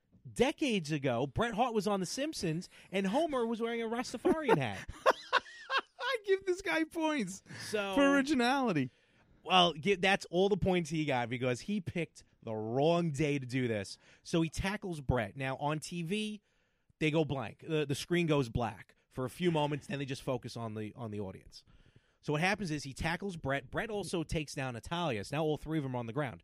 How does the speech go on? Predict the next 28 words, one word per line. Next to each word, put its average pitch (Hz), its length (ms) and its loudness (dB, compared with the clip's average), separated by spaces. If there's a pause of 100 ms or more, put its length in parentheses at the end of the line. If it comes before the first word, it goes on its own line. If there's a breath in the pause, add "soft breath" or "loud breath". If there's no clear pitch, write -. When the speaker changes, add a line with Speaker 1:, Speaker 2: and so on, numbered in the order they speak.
Speaker 2:
Right. 107 260 -2 (100)
Speaker 1:
Like 190 260 -4
you 202 80 -4
said, 127 400 -4 (160)
zero 131 840 2 (200)
security 165 680 0
from 170 200 -4
the 175 140 -4
Speaker 2:
There 220 100 12
was 180 120 10
Speaker 1:
Barclays 143 160 4
Center. 170 200 4
Speaker 2:
nobody. 175 600 6 (220)
Speaker 1:
Zero 165 320 2
security 208 260 2
from 180 100 -4
Barclays 165 320 6
Speaker 2:
Bar- 202 120 6
Speaker 1:
Center. 180 120 4
Speaker 2:
okay, 151 100 2
first, 247 200 4
I'm 247 100 6
just 247 120 6
gonna 240 80 4
put 220 120 2
this 196 100 -2
out 185 160 6
there. 107 120 0